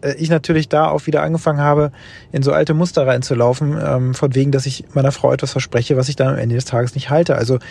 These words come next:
die Beziehung wird beeinträchtigt. Und meine, mein ganzes Mindset, ja, ich fühle mich ja auch schlecht dabei. Und ja, auch mein Körper, denn diese Geräusche, diese Geräuschempfindlichkeit führen zu Emotionen, die ich einfach nicht,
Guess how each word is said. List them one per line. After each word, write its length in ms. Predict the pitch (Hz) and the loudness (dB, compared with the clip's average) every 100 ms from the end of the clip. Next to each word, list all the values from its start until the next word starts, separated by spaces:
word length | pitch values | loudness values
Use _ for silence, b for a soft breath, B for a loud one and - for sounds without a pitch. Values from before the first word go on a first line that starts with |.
| B - | B -4
die 60 | 139 | -2
Beziehung 500 | 135 - 190 202 156 | -2 0 2 4 2
wird 160 | 143 | 2
beeinträchtigt. 720 | 135 139 120 - 107 - - - B B B B B - | 0 0 -4 -6 -8 -10 -12 -18 B B B B B -2
Und 440 | 147 151 151 - - | 0 2 0 -6 -10
meine, 560 | 143 143 151 151 147 139 | -2 0 2 2 2 2
mein 160 | 139 143 | 2 0
ganzes 320 | 156 160 - | 0 -2 0
Mindset, 560 | 156 196 185 - 113 135 | 2 0 -2 -2 0 2
ja, 160 | 151 | 2
ich 140 | 139 - | 0 0
fühle 140 | 185 | 0
mich 120 | 175 | 2
ja 120 | 160 | 2
auch 160 | 175 175 | 0 -2
schlecht 480 | - 131 107 - - | -2 -2 -2 -4 -6
dabei. 320 | 104 107 113 B B B B B | -4 -6 -8 B B B B B
Und 500 | - 139 143 135 - - - - - - - - | 0 2 0 -4 -12 -18 -20 -20 -20 -20 -16 0
ja, 220 | 156 143 | 2 2
auch 160 | 139 156 | 0 0
mein 160 | 160 | -2
Körper, 400 | - 190 233 127 | 2 0 2 0
denn 300 | 117 127 131 | 0 0 -2
diese 220 | 131 131 | -2 -2
Geräusche, 600 | 127 117 123 180 214 214 - - - | -2 0 2 2 0 -2 -6 -20 -6
diese 160 | 127 | -6
Geräuschempfindlichkeit 1000 | 123 120 127 160 190 185 180 - 175 175 | -4 0 0 2 -2 -2 -2 0 0 0
führen 400 | - - 143 160 | -12 -2 2 2
zu 160 | 160 165 | 0 -2
Emotionen, 680 | 151 143 135 - 117 135 196 B B B B - | 0 -2 -2 0 0 0 -4 B B B B -8
die 60 | 135 | -4
ich 120 | 139 | -2
einfach 280 | 135 147 - | -2 -4 -2
nicht, 300 | 156 - | -4 -4